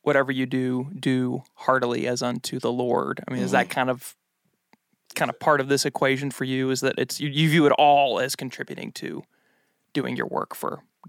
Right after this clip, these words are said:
Speaker 1: God?
Speaker 2: Exactly, yeah. I mean, you know, uh, whether I'm fixing, uh, you know, a broken furnace or <laughs> I am, uh, you know, leading a congregation in worship, you know, it's, it's, it's all to the Lord. And, you know, if you keep that perspective,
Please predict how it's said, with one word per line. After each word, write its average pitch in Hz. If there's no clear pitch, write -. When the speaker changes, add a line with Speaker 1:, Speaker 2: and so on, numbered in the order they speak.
Speaker 1:
God? -
Speaker 2:
Exactly, 143
yeah. 101
I 101
mean, 98
you 113
know, 90
uh, 98
whether 101
I'm 90
fixing, 95
uh, 87
you 98
know, 92
a 98
broken 98
furnace 90
or 90
<laughs> -
I 110
am, 90
uh, 92
you 95
know, 90
leading 90
a 95
congregation 92
in 90
worship, 92
you 98
know, 98
it's, -
it's, -
it's 98
all 123
to 131
the 98
Lord. 87
And, 95
you 98
know, 101
if 98
you 101
keep -
that 113
perspective, -